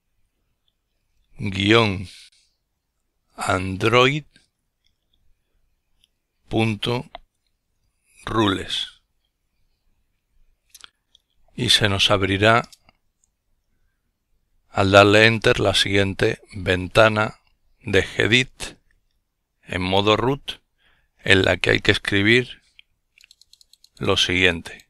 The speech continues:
Subsystem igual igual, comillas, U S B, comillas, coma, A T T R S,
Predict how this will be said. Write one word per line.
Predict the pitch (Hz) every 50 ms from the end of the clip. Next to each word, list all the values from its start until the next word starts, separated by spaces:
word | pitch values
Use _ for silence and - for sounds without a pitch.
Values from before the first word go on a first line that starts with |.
| _ _ _ _ _ _ _ _ _ _ _ _ _ _ _ _ _ _ _ _ _ _ _ _ _ _ _ _ _ _ _ _ _ _ _ _ _ _ _ _ _ _ _ _ _ _ _ _ _ _ _ _ _ _ _ _
Subsystem | - - - - 107 95 - - - - 123 117 - - - 147 143 151 165 165 156 - - - - _ _ _ _ _ _
igual | _ - 104 101 95 101 113 120 120 104 101
igual, | 101 98 98 98 90 85 85 80 - - _ _ _ _ _ _ _ _ _ _ _ _ _ _
comillas, | _ - 101 98 107 113 113 101 92 90 90 87 - -
U | - 117 117
S | 110 - - - 95
B, | 95 107 131 143 156 - _ _ _ _ _ _ _ _ _ _ _
comillas, | - 101 95 98 107 120 123 127 143 156 156 160 151 - - - - _ _ _ _ _ _ _ _ - _ _
coma, | - 113 113 120 123 131 147 170 - _ _ _ _ _ _ _ _ _ _ _ _
A | - 110 113 117
T | - - - 120 117 110 -
T | - _ - 110 107 104 - - - 101
R | 101 101 98 98 98 101 - 110
S, | 120 - - - 139 147 151 - _